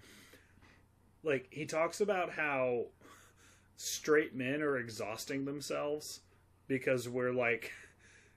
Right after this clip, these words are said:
the only demographic that is constantly worried that someone will think we're not straight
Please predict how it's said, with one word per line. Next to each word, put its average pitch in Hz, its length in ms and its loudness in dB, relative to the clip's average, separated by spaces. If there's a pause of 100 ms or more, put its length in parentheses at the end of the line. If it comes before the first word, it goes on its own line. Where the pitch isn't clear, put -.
(200)
the 135 380 -4
only 165 500 -2
demographic 123 1080 -2
that 135 120 2
is 123 140 -4
constantly 131 920 -6
worried 113 640 2
that 117 160 -10
someone 113 400 -4
will 107 100 -2
think 110 360 -6 (180)
we're 107 280 -2
not 104 300 -8
straight 92 420 -8